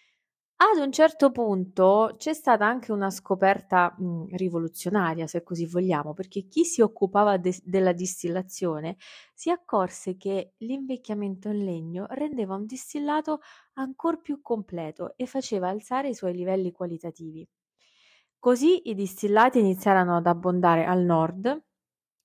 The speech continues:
nei paesi nordici chiaramente, dove il vino non godeva di una grandissima popolarità per via del clima rigido. Nacquero così i primi distillati di frutta come Calvados,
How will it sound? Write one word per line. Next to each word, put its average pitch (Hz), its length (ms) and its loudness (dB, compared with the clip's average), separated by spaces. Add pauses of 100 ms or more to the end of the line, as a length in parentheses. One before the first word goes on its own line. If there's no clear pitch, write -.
(120)
nei 240 180 0
paesi 190 280 0
nordici 175 460 2
chiaramente, 170 500 -4
dove 190 200 4
il 214 100 2
vino 262 300 0
non 185 180 0
godeva 202 380 6
di 180 80 -2
una 175 160 0
grandissima 180 680 -4
popolarità 208 640 -2 (380)
per 302 220 0
via 208 240 -2
del 190 160 -4
clima 170 300 -10
rigido. 156 580 -10 (500)
Nacquero 220 440 2
così 233 320 0
i 214 80 2
primi 202 280 -2
distillati 196 600 -2
di 233 120 -6
frutta 190 440 -8
come 190 260 -8
Calvados, 190 760 -6